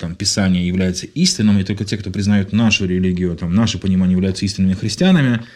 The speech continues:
а остальные все как бы не очень. Ну вот.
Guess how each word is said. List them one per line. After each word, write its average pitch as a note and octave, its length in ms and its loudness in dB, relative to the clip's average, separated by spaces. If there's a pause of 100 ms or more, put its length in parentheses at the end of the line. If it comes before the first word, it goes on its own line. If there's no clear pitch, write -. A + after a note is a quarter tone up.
(480)
а F#2 280 2
остальные A2 300 2
все G#2 120 -2
как G2+ 140 0
бы G2 100 4
не A2 120 4
очень. D3 420 0 (300)
Ну G2+ 160 2
вот. F#2 160 0